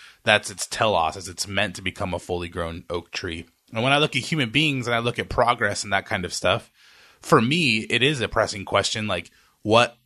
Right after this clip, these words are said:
are human beings for? Like, what, what is the purpose of a human being? And I think people have moved away from that because they bought into nihilism.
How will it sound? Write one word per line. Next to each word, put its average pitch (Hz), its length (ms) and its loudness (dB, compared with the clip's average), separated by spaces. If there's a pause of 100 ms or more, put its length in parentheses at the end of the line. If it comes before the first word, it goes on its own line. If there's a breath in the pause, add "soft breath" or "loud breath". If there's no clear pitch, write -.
are 104 120 6
human 107 320 -4
beings 95 320 -4
for? 87 480 0 (120)
Like, 92 120 -4
what, 131 320 -2 (240)
what 117 240 0
is 107 340 -4 (220)
the 104 80 -2
purpose 110 360 -4
of 98 80 -4
a 95 40 -6
human 95 320 -4
being? 95 260 2
And 98 100 4
I - 20 0
think 123 200 -2
people 120 220 -2
have 104 160 2
moved 107 180 -2
away 104 240 0
from 110 220 -2
that 90 280 2 (280)
because 110 320 -2
they 107 120 4
bought 104 380 6
into 104 720 -2 (440)
nihilism. 92 720 2